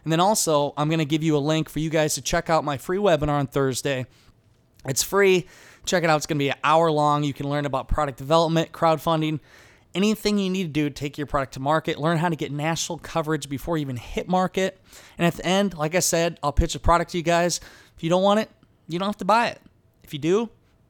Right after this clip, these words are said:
there's a lot of value there. Buy it. If I get fifty signups,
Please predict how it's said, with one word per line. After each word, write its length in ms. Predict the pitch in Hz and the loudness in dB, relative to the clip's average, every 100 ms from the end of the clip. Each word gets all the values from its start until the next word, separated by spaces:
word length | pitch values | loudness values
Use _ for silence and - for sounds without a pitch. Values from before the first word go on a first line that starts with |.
| - | -12
there's 120 | 139 | -6
a 60 | |
lot 180 | 143 143 | -2 -2
of 40 | 147 | 0
value 300 | 156 190 208 | 0 0 -2
there. 240 | 214 226 - _ | -4 -4 -10 _
Buy 240 | 139 156 180 | -2 0 2
it. 120 | 226 - _ _ _ | 0 -6 _ _ _
If 80 | - | -6
I 80 | 147 | -4
get 160 | 156 | -4
fifty 260 | 147 180 170 | -4 -4 -2
signups, 560 | - 180 202 226 - | 0 0 0 -2 -4